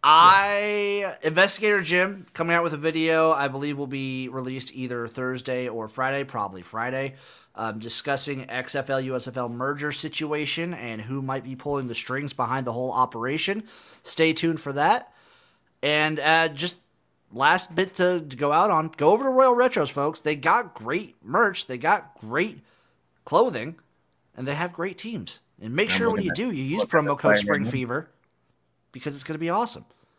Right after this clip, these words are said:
Speaker 2: Use it. It's, I got it scrolling down here. It's scrolling. Look at that. Look at that. And if you're listening, there's a link in the description.
Speaker 1: Yep.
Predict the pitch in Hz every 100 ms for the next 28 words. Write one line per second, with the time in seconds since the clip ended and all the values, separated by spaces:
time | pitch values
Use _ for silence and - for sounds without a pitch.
0 | _ _ _ _ _ _ _ - 240 233
1 | - 90 87 104 139 185 233 - - 165
2 | 247 220 175 170 185 190 254 - _ _
3 | - 139 - - - 180 220 294 294 -
4 | 233 _ _ _ 175 247 - - 52 -
5 | _ _ _ _ _ _ _ _ 254 -
6 | 165 113 151 170 170 269 - 170 160 143
7 | 143 147 254 233 - _ _ _ _ _
8 | 180 196 214 233 _ _ _ _ - 180
9 | 196 254 - - 330 - 120 - _ _
10 | _ _ _ _ _ _ - 78 -